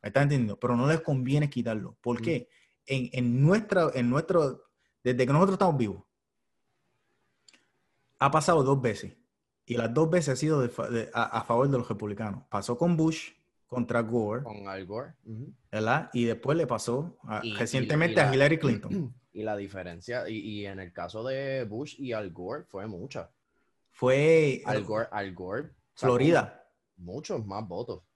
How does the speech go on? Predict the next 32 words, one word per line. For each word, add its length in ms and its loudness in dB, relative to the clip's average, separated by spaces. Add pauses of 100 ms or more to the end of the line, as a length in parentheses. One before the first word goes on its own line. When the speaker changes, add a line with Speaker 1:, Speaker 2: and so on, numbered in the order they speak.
(240)
Speaker 2:
en 140 -2
el 80 -4
Speaker 1:
Sí. 40 -6
Speaker 2:
voto 200 -8
popular. 440 -10 (560)
Speaker 1:
O 120 0
sea 340 4
que 380 -4 (1500)
no, 260 4 (340)
no 240 4
tiene 260 6
ningún 340 2
tipo 320 2
de 60 4
sentido. 440 0
O 40 2
sea 180 2
que 100 2
eso 180 2
de 120 4
que 100 2
sal 460 4
a 80 4
votar, 640 2
¿tú 120 2
sabes 160 4
lo 60 6
que 60 6
Speaker 2:
Por 40 8
Speaker 1:
deberían 260 8
Speaker 2:
eso. 80 4
Speaker 1:
decir? 360 0